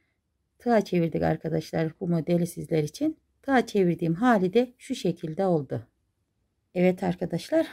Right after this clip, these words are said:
modelimiz bu şekilde. Bakın sizler için birebir aynısını tasarladım arkadaşlar. Ve kolay boru yapımıyla üç boyutlu çiçeğimiz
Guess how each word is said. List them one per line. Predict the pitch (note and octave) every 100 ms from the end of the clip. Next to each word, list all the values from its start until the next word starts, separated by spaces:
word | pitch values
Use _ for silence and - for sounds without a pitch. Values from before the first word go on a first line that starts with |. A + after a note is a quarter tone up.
| -
modelimiz | C4 B3 A#3 C#4 E4+
bu | D#4+
şekilde. | - G3 - D#3+ F4+ F#4+
Bakın | - - G#3+ - _ _ _
sizler | - B3 A#3 E3+
için | E3 - C#4 C#4
birebir | C#4+ G#3+ D#3 F3+ B3 _ -
aynısını | D4 B3 F3+ - D3 D#3 C#4 - _ _ _ _ _
tasarladım | C#4 C#4 A3+ F3+ D3+ D#3+
arkadaşlar. | D3 D3 D#3+ D#3 D3+ - - - _ _ _ -
Ve | A#3+ D4 -
kolay | B3 B3+ B3
boru | G3 F3 E3
yapımıyla | F#3 - A3+ F#3 D3+ E3+ C4+ - _ _
üç | C4 - -
boyutlu | D#3+ C#3+ - D#3+
çiçeğimiz | - B3 - G3+ F3+ F#3 - -